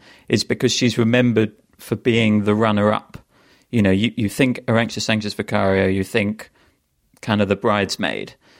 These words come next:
And there's, there's a lot of evidence to support that. She did lose eight Grand Slam singles finals. And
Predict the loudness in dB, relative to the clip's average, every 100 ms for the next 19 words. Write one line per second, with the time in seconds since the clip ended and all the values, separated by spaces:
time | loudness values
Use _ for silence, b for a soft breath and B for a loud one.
0 | b b -8 -2 0 0 0 -2 -10 -14
1 | _ _ _ _ -2 0 0 -2 0 2
2 | 2 4 4 4 2 2 2 0 -2 0
3 | 0 2 2 2 0 -2 -4 -6 -2 0
4 | 0 2 2 2 0 -4 -2 -2 -2 -2
5 | -2 0 -2 -2 0 0 -2 -6 -10 -8
6 | -4 -2 -2 -2 -2 -2 -2 -6 -10 -12
7 | -8 -4 -2 0 -2 -6